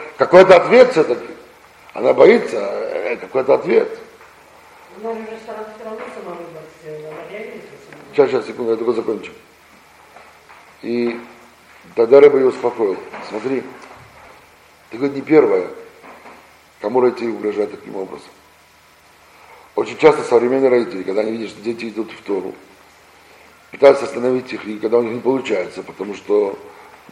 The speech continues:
Speaker 1: доводы у детей довольно веские, то и они уже разочарованы, так сказать, этой пустой жизнью, материальной жизнью, тем более социалистической жизнью, то они потом прибегают к таким угрозам. «Вот я покончу с собой, если ты будешь там соблюдать заповеди.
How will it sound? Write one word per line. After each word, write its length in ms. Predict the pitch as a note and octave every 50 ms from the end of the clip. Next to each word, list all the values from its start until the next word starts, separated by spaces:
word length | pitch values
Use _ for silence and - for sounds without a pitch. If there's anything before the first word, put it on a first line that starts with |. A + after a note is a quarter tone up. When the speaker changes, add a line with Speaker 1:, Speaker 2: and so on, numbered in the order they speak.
| - -
Speaker 1:
доводы 280 | C3 C#3 C#3+ C#3 C#3
у 40 | C#3
детей 280 | B2 - - - C3 B2+
довольно 300 | A2 B2 B2+ C3 C3 C3
веские, 540 | B2+ A#2 G2 - - - - F#2+ G2+ G#2 - - - - - _ _ _ _ _ _ - _ _ _ - - - - - - _ _ - -
то 560 | - A2+ A2 A2 A2 G#2+ G#2 G#2 G#2 G2 G2
и 120 | F#2+ G2+ G#2+
они 180 | A2 B2 C#3
уже 280 | C#3+ B2+ A#2 C3 C3+ C3+
разочарованы, 640 | B2+ B2 G#2+ - - C#3 C3+ C#3 C3+ C3+ C3 B2
так 80 | - -
сказать, 180 | - B2 B2 A2+
этой 120 | A#2 B2
пустой 400 | A#2+ - A2 - - C3+ C3 B2
жизнью, 300 | A2 A#2+ B2 G#2+ G#2 A#2+
материальной 520 | A#2+ A#2+ A2 - A2+ A#2+ A#2 A#2 A#2+ A2+ G#2
жизнью, 340 | G2 F#2+ F#2 F2 F#2+ G#2 - - - _ _ - _ _ _ _ _ - - - _ _ _ - - - -
тем 100 | - A2
более 160 | A2+ A#2+ A#2
социалистической 560 | F#2+ F#2+ F#2 G2 G#2+ A2 G2+ - - - G2 F#2+
жизнью, 340 | F#2 F#2+ F#2 F2+ - A#1+ - - - - _ _ _ _ - - - - - - - - - - - - - - - -
то 320 | B2 B2 B2+ A#2+ A2 A2+
они 200 | G#2+ B2+ D#3+ F3
потом 240 | - D3+ C#3+ E3 D3+
прибегают 380 | C#3+ C#3+ C3 B2+ C3 C#3+ C#3
к 40 | C#3+
таким 180 | B2 B2+ C#3 C3+
угрозам. 420 | C3 B2 B2+ A#2+ A2+ F#2+ F#2 F2+ - - - - - _ - - - - - - - - -
«Вот 160 | - G#2 -
я 160 | D#3 F3+ F3+
покончу 400 | E3 F3+ - E3 F3 D#3 D3+ E3
с 40 | D3+
собой, 300 | - D#3+ D#3+ E3+ G#3+ G#3+ F#3+
если 180 | E3+ - -
ты 80 | D#3+ D3+
будешь 260 | C#3+ D3 C#3+ D3+ C3+
там 160 | - C#3+ C3+ B2
соблюдать 420 | C3+ B2+ B2+ B2 C3 C3+ B2+ A2+
заповеди. 360 | A#2+ A#2+ G#2 - - - -